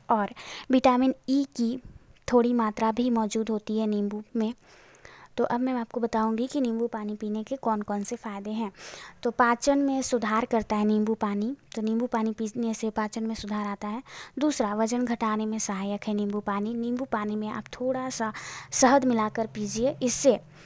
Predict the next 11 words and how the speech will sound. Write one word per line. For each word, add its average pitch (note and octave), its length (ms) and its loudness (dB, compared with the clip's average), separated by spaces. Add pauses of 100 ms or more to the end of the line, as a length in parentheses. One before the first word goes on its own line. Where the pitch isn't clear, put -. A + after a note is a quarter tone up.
(220)
वज़न A3+ 420 2
घटेगा G#3+ 460 0
आपका। A3+ 320 -4 (220)
तीसरा, C4 380 -2 (420)
तनाव B3 400 4
और A3+ 240 0
रक्तचाप A3 560 -4
को A3+ 120 0 (100)
कम A#3+ 200 0
करता G3+ 340 -4
है। G3+ 340 -6